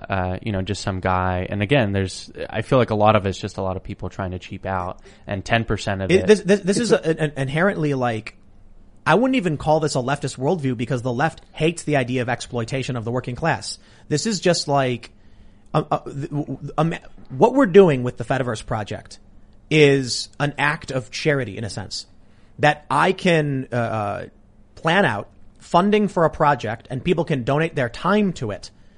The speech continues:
Speaker 2: to give something for free to a lot of people. But there's a lot of people, we've already had this conversation,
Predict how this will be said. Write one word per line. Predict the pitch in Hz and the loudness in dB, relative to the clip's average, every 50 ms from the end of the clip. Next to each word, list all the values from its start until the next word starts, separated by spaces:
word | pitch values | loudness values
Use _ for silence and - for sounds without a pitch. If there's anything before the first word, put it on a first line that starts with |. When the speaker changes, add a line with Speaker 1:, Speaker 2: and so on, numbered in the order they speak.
| - - - - | -20 -20 -12 -2
Speaker 2:
to | - 160 | -2 0
give | 135 135 147 143 - | 4 4 4 4 4
something | 160 143 123 139 127 | 0 -2 -2 -2 -6
for | 117 - 127 | -4 -6 -6
free | - - 135 123 | -4 -4 -4 -4
to | - 131 120 | -4 -4 -4
a | |
lot | 117 110 104 | -2 -4 -4
of | - | -6
people. | - 113 92 - - - - - - - - - - _ - - - - - - - - | -10 -12 -12 -12 -16 -18 -20 -20 -20 -20 -20 -20 -20 _ -20 -20 -20 -20 -20 -20 -6 2
But | - 165 165 - - | 2 2 2 2 0
there's | 175 160 180 | 2 2 4
a | |
lot | 165 170 185 226 | 4 4 4 4
of | 247 233 | 2 2
people, | - 180 160 - 151 151 135 | 2 -2 0 0 0 0 2
we've | 147 147 131 | 2 2 4
already | 156 160 151 | 4 4 4
had | 151 139 | 2 0
this | 123 | -2
conversation, | 123 151 139 131 127 - 196 202 202 - 160 139 | -4 -4 -4 -4 -2 -2 0 0 0 0 -2 -4